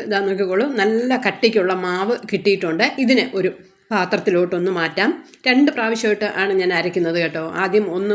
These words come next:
ഒരിക്കൽ ഇട്ടനൊക്കെ അത് ഫുള്ളായിപ്പോയി മിക്സി. അതുകൊണ്ട് ഞാനത് കുറച്ച് മാറ്റിയിട്ട് ഒരു മുക്കാൽ ഭാഗത്തോളം അരച്ചെടുത്തു. ഇനി കുറച്ചുകൂടെ ഉണ്ട്, അതും കൂടെ ഒന്ന് അരച്ചെടുക്കാം. ഇതാ കണ്ടോ, അടുത്തതും ഇതുപോലെ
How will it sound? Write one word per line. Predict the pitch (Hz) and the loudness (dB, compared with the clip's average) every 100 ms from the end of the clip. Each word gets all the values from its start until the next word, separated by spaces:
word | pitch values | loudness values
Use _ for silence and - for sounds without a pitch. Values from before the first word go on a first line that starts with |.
| 190 | 0
ഒരിക്കൽ | 190 214 - 202 | -2 -2 0 -2
ഇട്ടനൊക്കെ | - 202 185 220 247 | 0 -2 0 0 0
അത് | 175 196 - - 156 185 - | -2 -2 -6 -12 -12 -8 -2
ഫുള്ളായിപ്പോയി | 277 247 180 190 180 175 | 2 2 2 2 4 4
മിക്സി. | 170 - 220 302 - - _ _ _ _ _ - _ _ _ _ - | 4 2 2 2 -4 -20 _ _ _ _ _ -20 _ _ _ _ 0
അതുകൊണ്ട് | 240 254 247 254 | 4 4 4 2
ഞാനത് | 233 226 | 2 2
കുറച്ച് | 226 226 247 | 0 0 2
മാറ്റിയിട്ട് | 208 208 214 196 330 - - - - - | 0 4 2 4 0 -2 -12 -20 -8 0
ഒരു | 226 233 | 2 2
മുക്കാൽ | 226 302 262 | 2 2 4
ഭാഗത്തോളം | 233 240 247 254 | 2 0 0 0
അരച്ചെടുത്തു. | 202 202 196 208 254 | 0 2 0 2 2
ഇനി | 277 | 4
കുറച്ചുകൂടെ | 220 208 262 240 240 175 | 2 0 0 0 2 2
ഉണ്ട്, | 196 269 | 0 2
അതും | 208 220 | 4 4
കൂടെ | 220 202 | 4 4
ഒന്ന് | 190 185 | 2 2
അരച്ചെടുക്കാം. | 180 185 170 - 269 480 - _ _ _ _ _ _ _ _ _ _ _ _ _ _ _ _ _ - | 0 0 0 0 -2 -2 -8 _ _ _ _ _ _ _ _ _ _ _ _ _ _ _ _ _ -4
ഇതാ | 202 185 | 0 2
കണ്ടോ, | 180 214 - - _ _ - 208 | 2 0 -4 -12 _ _ -2 0
അടുത്തതും | 214 220 220 - - - _ 226 | 2 2 2 0 -4 -20 _ -2
ഇതുപോലെ | 220 220 185 226 | 0 2 2 2